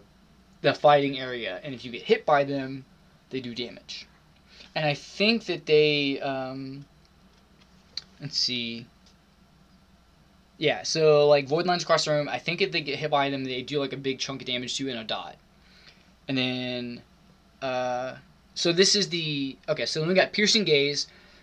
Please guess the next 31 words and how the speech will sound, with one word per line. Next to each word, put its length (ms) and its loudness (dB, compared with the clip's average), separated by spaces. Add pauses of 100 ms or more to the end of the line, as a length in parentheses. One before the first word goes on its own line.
(340)
It's 160 -2
gonna 160 0
move 180 2
around 180 4
the 80 4
room, 360 0 (100)
damaging 640 0
and 720 0
putting 320 0
a 60 2
dot 240 4
on 120 -2
target's 360 -4
head. 180 -8 (160)
So 220 -2
it's 140 -2
a 40 -6
big 220 0
eye, 180 2
like 140 -4
a 60 -4
roving 440 2
eye. 380 -10 (920)
And 140 0
then 240 2
obs-, 360 0 (140)
the 240 2
Gifted 340 2
N'Zoth 440 4
Obscurity 760 -2
phase. 640 -8